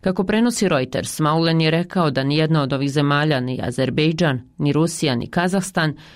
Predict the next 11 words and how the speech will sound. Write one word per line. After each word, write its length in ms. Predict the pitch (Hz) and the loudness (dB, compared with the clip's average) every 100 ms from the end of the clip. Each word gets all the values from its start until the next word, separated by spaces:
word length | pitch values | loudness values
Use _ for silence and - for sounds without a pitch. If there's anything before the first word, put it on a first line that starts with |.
| - - - | -20 -18 -2
nije 280 | 185 202 190 | 2 2 2
zainteresovana 880 | 165 165 165 143 127 135 131 131 127 | 2 0 0 -2 -2 0 0 0 -2
za 100 | 135 | -2
skrivanje 480 | - 143 139 135 | -2 0 2 2
informacija. 720 | 135 135 139 117 85 - 113 107 - - - | 0 0 0 0 0 -2 -2 -2 -10 -20 -20
Sve 220 | - 175 | -4 0
informacije 680 | 143 120 120 131 151 160 196 | 0 0 0 2 0 0 -2
će 160 | 185 180 | 0 0
biti 260 | 180 175 | 0 0
dostupne 580 | 147 143 139 151 - 139 | 0 0 -2 -8 -2 0
javnosti. 600 | 131 - 151 120 - 127 | 0 -2 -2 -4 -2 -2